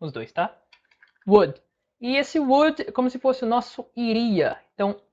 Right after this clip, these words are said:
eu iria dizer isso. Daí aqui embaixo eu traduzi como eu diria isso, porque o, o iria combinado com o dizer, a gente costuma falar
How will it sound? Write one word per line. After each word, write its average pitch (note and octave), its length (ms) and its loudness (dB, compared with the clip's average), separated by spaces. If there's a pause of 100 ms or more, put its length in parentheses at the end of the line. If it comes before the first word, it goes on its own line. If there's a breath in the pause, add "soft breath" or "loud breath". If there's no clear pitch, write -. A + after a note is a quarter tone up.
(160)
eu B3+ 380 2 (140)
iria G#3+ 640 -2 (120)
dizer E3+ 680 -2 (140)
isso. - 580 -4 (520)
Daí D#4 140 0
aqui D#4+ 200 0
embaixo C4+ 380 4
eu - 20 -2
traduzi C4 380 0
como C4 280 -6
eu C4+ 140 0
diria A3+ 400 0
isso, A#2 400 -8
porque F3 260 -10
o, F#3 300 -2 (160)
o F#3+ 80 -2
iria G3+ 500 2 (220)
combinado D#3+ 520 -2
com E3+ 200 -2
o E3 60 0
dizer, F#3+ 600 4 (260 soft breath)
a - 40 -12
gente G#3 160 -4
costuma A3+ 260 -8
falar A#3 420 -2